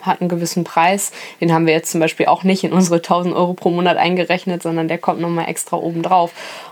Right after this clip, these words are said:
Und klar braucht man am Ende auch wieder einen Rückflug, der dann auch nochmal so teuer ist.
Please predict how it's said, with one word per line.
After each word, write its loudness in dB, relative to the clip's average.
Und -8
klar 2
braucht -2
man 2
am -4
Ende 4
auch -4
wieder 0
einen 2
Rückflug, 0
der -4
dann 0
auch 2
nochmal 4
so 0
teuer 2
ist. -6